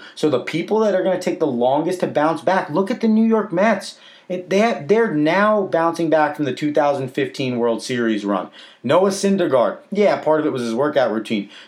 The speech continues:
But that two thousand fifteen year sent him in an injury spree for two straight years, as did Matt Harvey, as did Steven Matz, as did Zach Wheeler. That's the year he needed Tommy John. Those guys,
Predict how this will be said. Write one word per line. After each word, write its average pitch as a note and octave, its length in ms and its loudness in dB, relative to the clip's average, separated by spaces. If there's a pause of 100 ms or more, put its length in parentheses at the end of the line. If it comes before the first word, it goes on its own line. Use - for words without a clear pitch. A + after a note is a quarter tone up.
But C3 160 -2
that F#3 240 2
two G#3 80 0
thousand G3 280 2
fifteen F#3 440 -2
year F#3+ 360 0 (100)
sent G3 320 0
him G3+ 180 2
in F#3 80 2
an D#3+ 160 -2
injury D3 340 -2
spree B2+ 320 -4
for B2 140 -6
two A#2 200 -4
straight A2+ 280 -2
years, G2+ 220 -2 (260)
as F#3 320 2
did F#3+ 180 2
Matt E3+ 340 0
Harvey, D3 420 0 (180)
as F#3 320 2
did G3 180 0
Steven E3+ 440 -2
Matz, C3 340 0 (180)
as D#3+ 380 0
did F#3 220 0
Zach F3 320 0
Wheeler. E3 400 2
That's C#3+ 220 0
the D3+ 100 -4
year D#3 220 0
he D3 100 -2
needed D3+ 280 0
Tommy C#3+ 360 -2
John. B2+ 360 -2 (300)
Those F3 360 2
guys, D#3 640 0